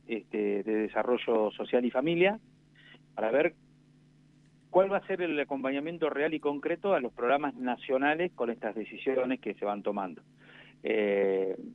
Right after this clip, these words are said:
bueno, hubo ayer, eh, el, la, la información también cuando se produjo la, la devaluación de un aumento del cincuenta por ciento de la tarjeta alimentar y de un cien por ciento de la, de las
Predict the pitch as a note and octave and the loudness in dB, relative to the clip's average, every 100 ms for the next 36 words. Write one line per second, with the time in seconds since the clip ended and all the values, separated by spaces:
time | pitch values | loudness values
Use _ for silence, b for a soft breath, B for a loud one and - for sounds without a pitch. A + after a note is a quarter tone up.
0 | - - G#2 G#2 G#2+ G#2+ G#2+ G#2 G#2 G2+ | -12 -4 -2 0 2 4 6 6 4 2
1 | - A#2 A2 G2+ G2+ G2 G2+ G2+ G2 G2+ | 2 2 2 2 2 0 -4 -8 -10 -12
2 | - - - - G#2 G2 G2 F#2+ F#2+ - | -16 -20 -16 -6 -4 -4 -4 -6 -8 -12
3 | _ _ - - - A2+ G#2 - G#2 G2+ | _ _ -20 -20 -6 -2 -2 0 -2 0
4 | G#2+ G#2+ G#2 B2 A#2 A#2 A#2 A2 G#2 G2 | 0 0 0 0 2 0 0 -2 -2 -4
5 | G#2+ G#2+ A2+ - G#2+ G#2 G2+ G2+ G#2 G#2+ | -2 0 0 -2 0 2 2 2 0 2
6 | A2 G#2+ C3 C3+ C3+ - B B B A#2 | 0 0 2 2 0 -4 B B B -4
7 | A2+ A2 A#2+ A#2+ A2 A#2 G#2+ A2+ A2+ A2 | -2 0 2 2 0 -2 -2 0 0 -2
8 | - A#2+ A#2 A2 G#2 A2 B2 A#2+ A#2 A#2 | -2 0 2 2 2 0 -2 0 0 2
9 | A#2 A#2 C3+ C#3+ C#3 - - - A#2+ A#2 | 0 2 4 4 0 -10 -20 -12 -4 -4
10 | A2+ A#2+ A#2 B2+ A#2 A2+ G#2+ B2 A#2 A2+ | -2 -6 -4 -4 -2 -2 0 -2 2 2
11 | A2 G#2 G#2 G#2 G2+ G2+ - G#2+ G#2 | 2 2 0 0 -4 -6 -6 -4 -4